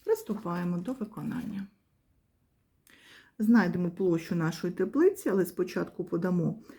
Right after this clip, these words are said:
двадцять вісім метрів п'ятдесят сантиметрів у метрах. Це буде двадцять вісім цілих п'ять десятих метрів. Ну, а тепер перша дія, знайдемо площу нашої теплиці.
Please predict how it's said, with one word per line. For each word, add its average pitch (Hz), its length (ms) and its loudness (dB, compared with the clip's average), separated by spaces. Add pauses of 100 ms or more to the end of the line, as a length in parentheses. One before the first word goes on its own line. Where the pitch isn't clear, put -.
(260)
двадцять 160 640 -2
вісім 160 640 0
метрів 208 580 0
п'ятдесят 165 840 0
сантиметрів 254 1040 2 (760)
у 339 160 -2
метрах. 160 640 0 (360)
Це - 140 -6
буде 185 200 2
двадцять 165 560 0
вісім 160 420 0
цілих 370 400 2
п'ять 165 280 0
десятих 220 680 -2
метрів. - 520 -4 (580)
Ну, 403 100 -4
а 359 60 2
тепер 175 440 -2
перша 170 360 -4
дія, 330 320 2
знайдемо 202 420 2
площу 190 380 0
нашої - 380 -4
теплиці. - 680 -10